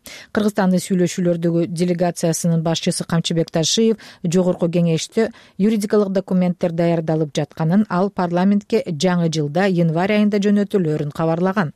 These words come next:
Жыйырма сегизинчи январда Кыргызстан президенти Садыр Жапаров чек аранын тактоо иштери дээрлик бүткөнүн, азыр кагаз иштери жүрүп жатканын, ал даяр болсо өкмөттүк комиссиялар кол коюп, андан соң парламенттер ратификация кылып, президенттер жактыраарын билдирген.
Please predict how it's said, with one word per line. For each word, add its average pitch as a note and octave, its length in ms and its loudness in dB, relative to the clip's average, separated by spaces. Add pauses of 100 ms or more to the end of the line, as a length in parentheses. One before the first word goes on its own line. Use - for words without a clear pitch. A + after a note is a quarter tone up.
(400)
Жыйырма C4 240 2
сегизинчи A#3 440 0
январда G#3+ 420 0
Кыргызстан E3+ 400 -4
президенти E3 360 -4
Садыр E3 300 -2
Жапаров G3 420 -2
чек F3 160 -4
аранын E3+ 300 0
тактоо F3+ 400 -2
иштери F#3 300 0
дээрлик F3 400 2
бүткөнүн, F#3+ 500 -2 (240)
азыр F#3 320 0 (160)
кагаз A3+ 380 -2
иштери F3 340 -2
жүрүп E3+ 320 -2
жатканын, E3+ 500 0
ал F#3 220 0
даяр E3 320 0
болсо D#3+ 400 0
өкмөттүк F3 460 -4
комиссиялар A3 640 0
кол G#3 380 -2
коюп, G3+ 260 2 (240)
андан F3 320 0
соң A#3 240 0
парламенттер G3+ 720 0
ратификация G3+ 880 -4 (100)
кылып, G#3 220 0 (180)
президенттер F#3+ 640 0 (340)
жактыраарын D#3 680 0
билдирген. D#3 480 0